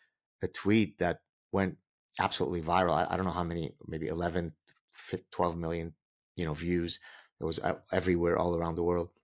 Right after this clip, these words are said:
where the, the valence of that tweet was exactly somber and pessimistic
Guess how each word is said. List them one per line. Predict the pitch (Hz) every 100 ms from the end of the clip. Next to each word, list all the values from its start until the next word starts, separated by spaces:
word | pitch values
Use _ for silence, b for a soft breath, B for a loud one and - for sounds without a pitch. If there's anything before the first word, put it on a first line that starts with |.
| _ _ _ - - -
where | 107 95
the, | 90 90 87 B B B
the | 101
valence | 90 85 110 139 123 95 -
of | 87 87
that | 87 78 -
tweet | - 82 80 - - _ -
was | 95 87 - - _ -
exactly | - 107 98 - 92
somber | - - 92 95 82 78 69 -
and | 80
pessimistic | 87 - 85 87 - 80 67